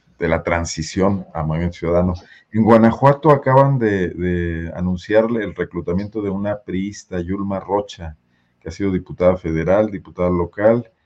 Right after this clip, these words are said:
que es brillante, que es una mujer joven, que empezó muy joven en política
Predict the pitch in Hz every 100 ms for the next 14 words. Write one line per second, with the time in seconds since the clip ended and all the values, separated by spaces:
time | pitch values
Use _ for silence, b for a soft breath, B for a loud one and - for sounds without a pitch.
0 | _ - _ - 107 104 95 101 95 98
1 | 104 113 135 127 107 - 98 95 90 87
2 | 90 92 - 110 110 123 123 98 90 80
3 | 78 - _ _ _ - - 92 92 92
4 | 95 92 87 82 78 82 107 - 110 117
5 | 113